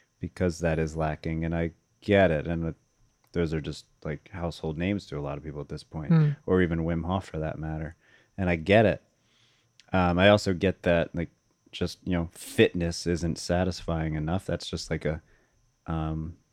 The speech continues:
Speaker 1: it's almost a joke to think that something like just getting fit could be sufficient to what you're describing.
Speaker 2: Hmm.
Speaker 1: Or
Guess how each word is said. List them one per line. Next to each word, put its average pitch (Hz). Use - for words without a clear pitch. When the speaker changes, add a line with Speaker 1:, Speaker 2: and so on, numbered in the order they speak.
Speaker 1:
it's -
almost 82
a 78
joke 98
to 85
think 78
that -
something 78
like 78
just -
getting 78
fit -
could 76
be 73
sufficient -
to -
what 80
you're 71
describing. 73
Speaker 2:
Hmm. 151
Speaker 1:
Or 82